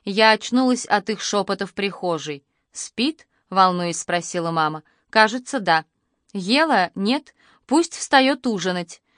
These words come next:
«Не трогай ее, Ань, пусть спит. Ей надо выключить батарейки».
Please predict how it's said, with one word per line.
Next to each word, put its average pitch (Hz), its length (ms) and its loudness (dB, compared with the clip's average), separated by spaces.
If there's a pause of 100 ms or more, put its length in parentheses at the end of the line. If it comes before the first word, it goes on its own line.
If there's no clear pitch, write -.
(200)
«Не 247 160 2
трогай 220 420 2
ее, 175 400 -2
Ань, 180 240 4
пусть 262 360 -8
спит. - 380 -8 (340)
Ей 220 300 2
надо 240 540 6
выключить 220 680 -4
батарейки». 247 760 -2